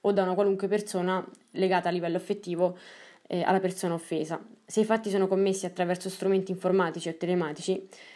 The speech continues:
se i fatti sono commessi ai danni di una persona in condizione di inferiorità fisica o psichica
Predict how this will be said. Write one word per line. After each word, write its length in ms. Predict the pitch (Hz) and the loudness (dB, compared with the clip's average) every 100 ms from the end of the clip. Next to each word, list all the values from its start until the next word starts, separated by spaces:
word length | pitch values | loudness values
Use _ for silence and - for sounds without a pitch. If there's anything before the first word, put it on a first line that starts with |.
| - | -14
se 120 | - | 2
i 40 | 220 | 4
fatti 560 | 208 208 226 226 - - | 4 2 -2 -6 -8 -4
sono 220 | 220 202 | 2 4
commessi 380 | 208 196 190 190 | 4 2 0 2
ai 60 | |
danni 240 | 196 202 208 | 4 4 2
di 80 | |
una 140 | 190 180 | 2 0
persona 400 | 180 - 180 175 | -4 -4 -2 0
in 80 | 180 | 0
condizione 520 | 190 196 196 214 196 | 0 0 0 0 0
di 60 | |
inferiorità 460 | 185 185 180 180 180 | 0 0 0 0 -2
fisica 600 | 175 - 233 220 214 - | -4 0 0 2 2 0
o 40 | |
psichica 640 | 190 - 170 165 175 175 | -4 -6 -6 -4 -2 -4